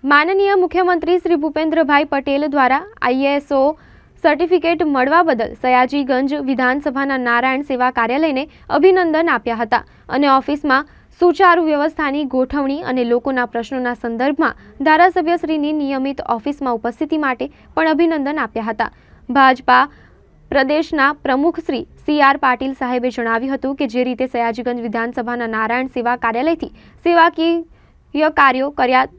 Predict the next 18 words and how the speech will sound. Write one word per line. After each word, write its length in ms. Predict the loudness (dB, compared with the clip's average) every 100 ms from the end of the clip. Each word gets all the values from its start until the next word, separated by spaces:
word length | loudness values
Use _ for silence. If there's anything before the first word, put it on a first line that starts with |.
| -8
થઈ 220 | -2 0
રહ્યા 260 | 2 0 0
છે, 140 | -6 -10 _ -6
જેના 240 | -2 0
માટે 280 | 0 0 0
હું 160 | -2 -4
વિશેષ 300 | -4 -4 -4 -4
અભિનંદન 540 | -6 -4 -4 -2 -2 -2
આપું 260 | -4 -6
છું. 140 | -6 -6 -12 -14 -2
માનનીય 460 | 0 2 0 0
શંકરભાઈ 520 | -2 -4 -4 0 0 0
ચૌધરી, 340 | -2 -2 -2 -2
અધ્યક્ષ 360 | -2 -4 -4 -6
ગુજરાત 380 | -4 -2 -2 -2
વિધાનસભા 520 | -6 -6 -4 -2 -2 -2 _ _ -4
દ્વારા 300 | 2 4 4
પણ 200 | 0